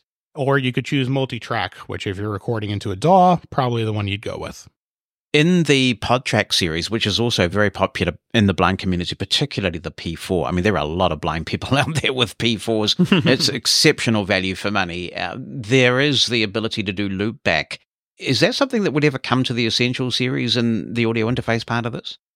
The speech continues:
Speaker 1: So there is not currently a loop back function in the audio interface of these, uh, recorders, uh, but potentially something that could happen in the future.
Speaker 2: And I will ask more about the future in a little bit, but let's just make sure we cover the H one Essential as well, which, uh, is a nice little recorder for many people to have. It may be all they require.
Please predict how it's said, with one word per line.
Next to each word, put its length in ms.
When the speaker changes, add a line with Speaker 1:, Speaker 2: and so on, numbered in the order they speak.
Speaker 1:
So 180
there 160
is 180
not 300
currently 600
a 100
loop 300
back 200
function 540
in 160
the 120
audio 320
interface 540
of 200
these, 440
uh, 320
recorders, 720
uh, 160
but 200
potentially 580
something 320
that 120
could 120
happen 260
in 60
the 80
future. 320
Speaker 2:
And 260
I 120
will 160
ask 220
more 160
about 220
the 60
future 360
in 160
a 80
little 200
bit, 220
but 140
let's 240
just 180
make 160
sure 180
we 120
cover 340
the 400
H 320
one 340
Essential 640
as 200
well, 560
which, 500
uh, 240
is 140
a 340
nice 340
little 200
recorder 600
for 360
many 200
people 220
to 80
have. 160
It 80
may 160
be 140
all 120
they 140
require. 540